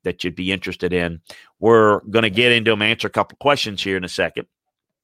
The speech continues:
Then we're gonna get into some, what I call the free agent process, um, that I think is really important when it comes to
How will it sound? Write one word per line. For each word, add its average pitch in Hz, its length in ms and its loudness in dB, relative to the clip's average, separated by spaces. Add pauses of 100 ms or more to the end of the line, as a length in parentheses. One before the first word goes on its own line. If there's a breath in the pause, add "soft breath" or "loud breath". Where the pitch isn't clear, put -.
(720 soft breath)
Then 120 180 0
we're 113 80 -4
gonna 104 120 -2
get 107 200 2
into 98 640 -2
some, 90 480 -4
what 107 160 0
I 120 80 -2
call 101 260 2
the 92 80 -4
free 104 280 -4
agent 98 300 -6
process, 90 720 -4 (560)
um, 90 540 -2 (240)
that 90 360 -4
I 101 180 -2
think 98 280 -6 (260)
is 90 680 -6 (440)
really 107 360 0
important 87 720 -4
when 92 160 -10
it 90 140 -10
comes 101 340 -6
to 90 480 -4